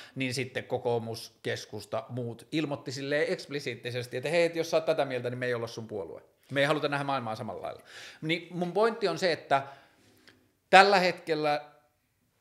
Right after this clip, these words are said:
jos sä haluut olla rasisti, sä oot silleen, "Rasismi on mun juttu",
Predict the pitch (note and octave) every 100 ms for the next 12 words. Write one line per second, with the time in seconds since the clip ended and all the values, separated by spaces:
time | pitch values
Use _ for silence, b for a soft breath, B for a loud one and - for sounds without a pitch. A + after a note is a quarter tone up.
0 | - D#3+ D#3 - E3+ E3 F3+ E3 - C3+
1 | C3 C3 C3 G#2+ F#2+ G#2 C3 C3 C3+ B2
2 | B2+ C#3+ D3 B2+ B2 A#2+ A#2 A#2+ A#2 A#2
3 | - - F#3